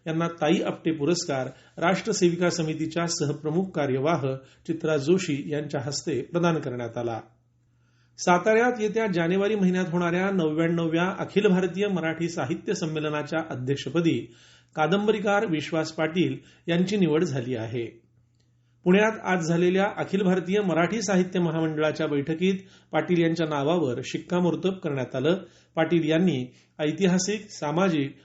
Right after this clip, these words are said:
आणि राजकीय विषयांवर प्रभावी लेखन केलं असून पानिपत, झाडाझडती, सिंहासन, चंद्रमुखी अशा त्यांच्या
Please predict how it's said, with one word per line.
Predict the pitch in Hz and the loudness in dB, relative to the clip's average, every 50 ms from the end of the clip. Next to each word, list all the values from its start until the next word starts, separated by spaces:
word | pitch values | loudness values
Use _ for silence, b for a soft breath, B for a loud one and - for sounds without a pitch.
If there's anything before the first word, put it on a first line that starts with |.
| b b | b b
आणि | 156 156 160 | -2 -2 0
राजकीय | 156 147 143 143 143 180 180 185 214 226 | 2 2 2 2 2 2 2 2 0 0
विषयांवर | 208 185 131 123 156 151 160 170 165 143 139 131 | 0 0 0 0 0 0 0 0 0 -2 -2 -4
प्रभावी | 131 - - 147 143 139 160 170 208 202 | -6 -4 -2 -2 0 0 0 -2 2 2
लेखन | 190 165 - 160 156 147 | 2 2 2 0 -2 -2
केलं | 143 147 139 139 | -2 -2 0 0
असून | 139 139 - - 190 147 131 135 131 b b b b b _ | 0 0 0 0 0 0 0 -2 -6 b b b b b _
पानिपत, | 156 156 160 165 165 170 180 185 190 190 - - - 127 | -4 0 0 0 0 2 2 0 0 0 -4 -8 -10 -6
झाडाझडती, | 127 135 143 143 143 131 139 147 165 160 170 156 131 131 - b b b b - | -4 -2 0 0 0 0 0 0 0 0 0 0 0 0 -4 b b b b -6
सिंहासन, | - 170 165 160 165 175 170 170 180 180 190 190 | -2 0 2 4 4 2 2 2 0 0 0 0
चंद्रमुखी | 185 - 156 147 156 180 196 202 196 - 147 131 135 131 b b b b b | 0 -2 -2 0 0 0 0 0 -2 -2 -4 -4 -4 -6 b b b b b
अशा | 147 139 - 160 160 | -8 -4 -2 -2 -2
त्यांच्या | 160 160 160 156 170 170 185 165 139 135 | -2 -2 -2 -2 0 0 0 0 0 -2